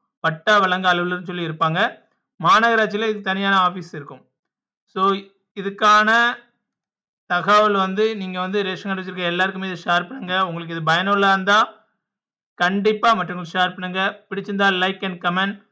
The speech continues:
தொடர்ந்து என்னோட வீடியோக்கள் உங்களுக்கு வேணும்னா மறக்காம சப்ஸ்கிரைப் பண்ணி பெல் பட்டனை ஆல் கிளிக் பண்ணி சப்போர்ட் கொடுங்க.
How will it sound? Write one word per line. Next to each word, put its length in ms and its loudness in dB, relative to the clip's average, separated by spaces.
தொடர்ந்து 400 0
என்னோட 220 2
வீடியோக்கள் 420 2
உங்களுக்கு 320 -2
வேணும்னா 200 4
மறக்காம 720 2
சப்ஸ்கிரைப் 560 0
பண்ணி 260 -4
பெல் 340 -4
பட்டனை 420 -2
ஆல் 300 4
கிளிக் 220 -12
பண்ணி 360 -8
சப்போர்ட் 260 -4
கொடுங்க. 320 -20